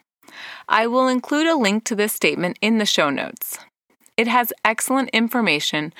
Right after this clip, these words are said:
on perioperative management for patients with these devices, and it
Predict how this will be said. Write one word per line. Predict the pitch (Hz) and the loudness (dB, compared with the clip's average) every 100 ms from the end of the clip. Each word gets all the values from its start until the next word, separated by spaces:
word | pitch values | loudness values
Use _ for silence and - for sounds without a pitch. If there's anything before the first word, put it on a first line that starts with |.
| - - - | -18 -18 -2
on | - 151 | 0 0
perioperative | 170 190 202 208 233 254 269 | 2 4 4 4 2 0 2
management | 220 160 160 - 196 - | 2 2 0 -2 -4 -2
for | 226 | -2
patients | 220 247 254 269 247 | -2 -2 0 0 0
with | 214 196 | -2 2
these | 214 226 | 0 2
devices, | 226 185 - - - - - - - - - | 0 0 0 -2 -6 -8 -12 -18 -18 -18 -4
and | - 247 | 0 0
it | 240 | 0